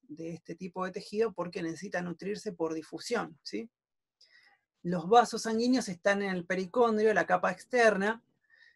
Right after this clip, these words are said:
en el pericondrio fibroso, desde ahí difunden todos los nutrientes, gracias al agua, hacia toda la matriz, eh, en su, eh, en toda su extensión, ¿sí?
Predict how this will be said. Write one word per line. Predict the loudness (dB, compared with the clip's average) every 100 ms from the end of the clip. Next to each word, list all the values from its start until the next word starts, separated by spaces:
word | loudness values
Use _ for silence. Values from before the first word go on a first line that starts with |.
| _
en | -10
el | -4
pericondrio | -4 -2 0 2 0
fibroso, | 0 4 4 4 0 -2 -4
desde | -4 2
ahí | 4 4 2
difunden | -4 -6 -2 -2 0
todos | 0 0
los | 0
nutrientes, | -2 -2 -2 -2 -4
gracias | -4 -4 -6 -2
al | 4
agua, | 6 8 8 6 4
hacia | 0 0 -2 -2
toda | 0 0
la | 0 -2
matriz, | -4 -4 -6 -8 -16 _ -20
eh, | -16 -16 -18 -18 -14
en | -12
su, | -8 -6 -4 -6 -8 _ _ _ _ _ _ _ _
eh, | -18 -18 -16 -10
en | -8 -2
toda | -2
su | -2 -4
extensión, | -8 -8 -6 -8 -10 -10
¿sí? | -10 -12